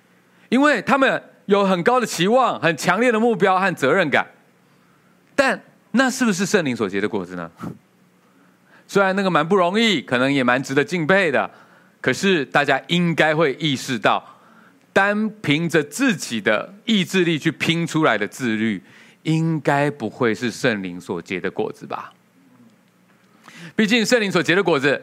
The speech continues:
从来都不是挤出来的，事实上，就像是我们在这个整个系列的第一场所讲的哈，那比较像是法利赛人他们的做法。他们严格的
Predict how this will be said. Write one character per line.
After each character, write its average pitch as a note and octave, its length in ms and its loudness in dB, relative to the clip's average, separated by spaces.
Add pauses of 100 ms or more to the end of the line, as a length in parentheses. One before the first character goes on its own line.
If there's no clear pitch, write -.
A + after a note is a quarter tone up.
(200)
从 E3+ 200 0
来 F#3 420 2
都 F3+ 140 0
不 D3+ 100 -8
是 E3 160 -2
挤 G3+ 320 -8
出 C3 200 -2
来 F#2 180 0
的， F2 180 -6 (680)
事 A3+ 80 -2
实 A#3 100 2
上， G3 400 0
就 A#3 120 0
像 A3+ 180 2
是 A#3 80 -2
我 F3 140 2
们 B2+ 100 0
在 E3 100 2
这 D3 140 0
个 D3 120 -4
整 G#2+ 300 -4
个 A2+ 80 2
系 E3 260 -2
列 C#3+ 200 2
的 G#2+ 180 0
第 D3+ 380 -2
一 C#3 160 -2
场 G2 240 -2
所 G2+ 320 -4
讲 - 300 -4
的 - 100 -10
哈， B2+ 240 -6 (1040)
那 C#4 320 2
比 - 180 -4
较 G3 180 2
像 F#3 320 0
是 F3 200 -2
法 F#2 420 -2
利 B2 220 0
赛 A2 340 0
人 E2+ 420 -10 (160)
他 A2 140 -2
们 G2+ 160 -4
的 F2 240 -6 (240)
做 G#2 180 -4
法。 - 240 -10 (720)
他 A#3+ 80 2
们 G#3+ 300 0
严 F#3+ 300 2
格 F3+ 200 2
的 F#3 240 2